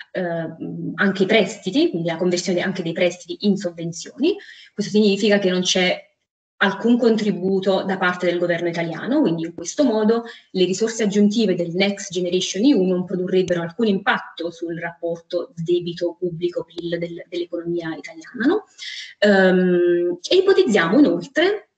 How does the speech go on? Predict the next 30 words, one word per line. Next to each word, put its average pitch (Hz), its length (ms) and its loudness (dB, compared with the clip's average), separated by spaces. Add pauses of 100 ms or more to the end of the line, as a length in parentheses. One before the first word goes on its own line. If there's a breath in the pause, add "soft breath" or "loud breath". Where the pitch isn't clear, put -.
(720)
che, 247 400 2
eh, 180 300 -4
tutte 381 280 2
le 240 100 2
risorse, 226 680 0 (340 loud breath)
ehm, 202 560 4
siano 208 480 2
interamente 294 640 4
convertite 208 840 0
in 226 180 4
nuova 175 220 0
spesa 170 760 -8 (100)
da 214 140 -4
parte 196 320 -6
del 175 140 4
governo 180 340 0
italiano, 170 560 -4 (440 loud breath)
mm, 170 140 -2
perché 175 460 -4
ne-, 170 260 -4
ne-, 175 400 -4
nello 175 200 -4
scenario 185 320 0
precedente, 220 600 0
anche 170 200 -6
nella 226 200 0
baseline, 233 600 2
noi, 202 360 4 (280 loud breath)
eh, 175 340 0
sostanzialmente 180 840 -2